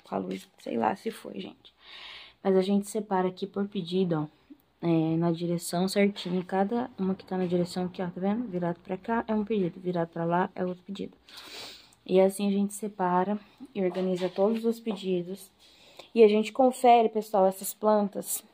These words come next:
três vezes pra enviar. Então, assim, a gente nunca enviou planta, é, com identificação errada ou faltando planta.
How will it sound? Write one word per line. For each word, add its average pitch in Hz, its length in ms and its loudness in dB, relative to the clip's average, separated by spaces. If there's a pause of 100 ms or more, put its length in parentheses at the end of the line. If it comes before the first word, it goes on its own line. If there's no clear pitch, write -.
(440)
três 254 520 4
vezes 202 680 0
pra 196 120 2
enviar. 190 380 4 (600)
Então, 202 240 2
assim, 202 240 2
a 190 80 4
gente 196 280 0
nunca 233 400 4
enviou 233 360 4
planta, 214 720 0 (140)
é, 196 380 2
com 202 140 -4
identificação 208 600 0
errada 185 500 2
ou 185 100 2
faltando 202 600 -2
planta. 190 520 -2